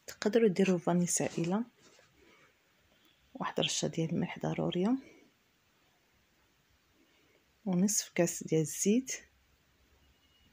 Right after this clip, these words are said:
صافي، غادي نخلطوا هذا الشيء مزيان تنحصلوا على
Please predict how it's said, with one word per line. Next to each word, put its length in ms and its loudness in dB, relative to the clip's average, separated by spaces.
صافي، 320 0
غادي 140 8
نخلطوا 400 2
هذا 80 6
الشيء 280 2
مزيان 540 6
تنحصلوا 540 -2
على 460 2